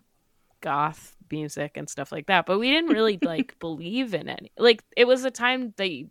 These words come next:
Speaker 1: you didn't really believe in a lot.
Speaker 2: Right.
Speaker 1: You know, there wasn't a lot to, like,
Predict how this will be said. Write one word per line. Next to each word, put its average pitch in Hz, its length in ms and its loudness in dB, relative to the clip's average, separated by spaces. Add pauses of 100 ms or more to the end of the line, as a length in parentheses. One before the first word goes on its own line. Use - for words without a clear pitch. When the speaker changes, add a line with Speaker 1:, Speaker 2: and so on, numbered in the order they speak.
Speaker 1:
you 185 180 -10
didn't 160 220 -6
really 151 240 -10
believe - 400 -12
in - 100 -18
a - 80 -18
lot. - 320 -12 (580)
Speaker 2:
Right. 214 320 0
Speaker 1:
You 175 60 0
know, 156 340 -4 (160)
there 185 120 2
wasn't 180 300 0
a 160 40 0
lot 151 340 -2
to, 151 140 -10
like, - 540 -10